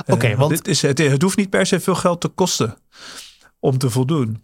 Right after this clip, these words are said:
Speaker 1: Eh, want dat wil ik precies nu aan je vragen, maar ik heb al gelijk het gevoel van, oh, ik moet optimaliseren voor groep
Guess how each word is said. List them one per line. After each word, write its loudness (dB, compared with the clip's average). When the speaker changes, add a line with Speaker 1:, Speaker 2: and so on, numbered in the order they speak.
Speaker 1:
Eh, -2
want 0
dat 2
wil 2
ik 0
precies 0
nu 4
aan 2
je 2
vragen, 0
maar 0
ik -2
heb 0
al 2
gelijk -2
het -2
gevoel 0
van, -2
oh, 0
ik 2
moet 0
optimaliseren 0
voor -2
groep -4